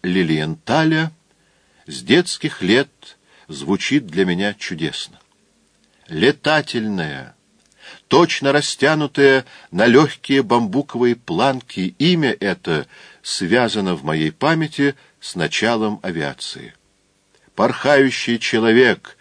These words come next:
Отто Лилиенталь убился. Летательные машины перестали быть похожими на птиц.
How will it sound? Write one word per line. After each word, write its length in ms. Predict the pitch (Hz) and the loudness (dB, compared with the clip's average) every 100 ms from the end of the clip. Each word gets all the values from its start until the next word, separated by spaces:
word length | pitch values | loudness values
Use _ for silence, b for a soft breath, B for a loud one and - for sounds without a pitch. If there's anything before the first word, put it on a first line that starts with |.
| b b b _ | b b b _
Отто 880 | 104 131 - _ _ 117 110 101 - | 2 2 0 _ _ 2 4 4 0
Лилиенталь 1000 | 95 101 101 87 85 82 - 135 135 117 _ _ _ _ _ - | 0 2 4 4 2 -2 0 2 0 -2 _ _ _ _ _ -8
убился. 640 | 92 85 95 80 - - - _ _ _ _ _ _ _ B B B | -6 0 0 0 -6 -12 -18 _ _ _ _ _ _ _ B B B
Летательные 840 | 123 127 127 160 151 139 127 113 | 2 2 4 0 0 0 2 2
машины 460 | 104 107 - 185 147 | 2 0 2 0 2
перестали 520 | 135 127 - 175 165 | 0 0 0 2 2
быть 180 | 151 151 | 2 0
похожими 680 | 147 127 165 - 151 147 - | -2 2 2 4 2 2 2
на 160 | 113 131 | -2 -2
птиц. 600 | - - 90 - - | -6 -8 -8 -8 -10